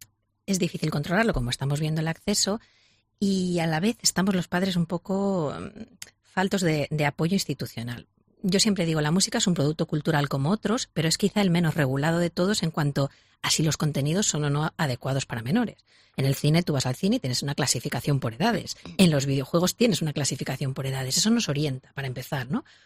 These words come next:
Por lo menos nos da, "Bueno, este videojuego no es apto para ti, cariño, mira,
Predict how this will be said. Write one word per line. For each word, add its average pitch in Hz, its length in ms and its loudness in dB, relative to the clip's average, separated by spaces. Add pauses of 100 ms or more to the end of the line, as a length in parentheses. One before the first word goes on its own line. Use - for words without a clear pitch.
(120)
Por 180 100 0
lo 175 60 4
menos 240 200 8
nos 233 180 4
da, 233 200 6 (300)
"Bueno, 254 120 4
este 220 140 2
videojuego 302 360 4
no 240 60 4
es 220 100 4
apto 190 200 0
para 180 160 2
ti, 151 100 -4
cariño, 170 280 2
mira, 160 280 0